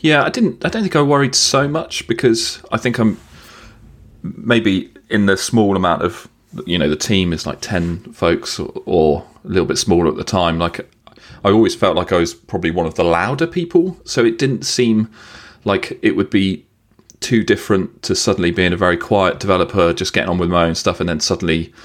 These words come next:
being involved in, in other people's day-to-day work. Um, because,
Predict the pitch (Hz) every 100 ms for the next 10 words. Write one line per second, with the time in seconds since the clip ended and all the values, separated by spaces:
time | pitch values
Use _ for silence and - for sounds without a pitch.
0 | - _ - 95 87 90 90 82 - 90
1 | 87 82 - 87 - 104 - 78 78 76
2 | 80 71 - 69 65 58 53 - - -
3 | _ _ - 85 82 85 - _ _ _
4 | - 95 92 - -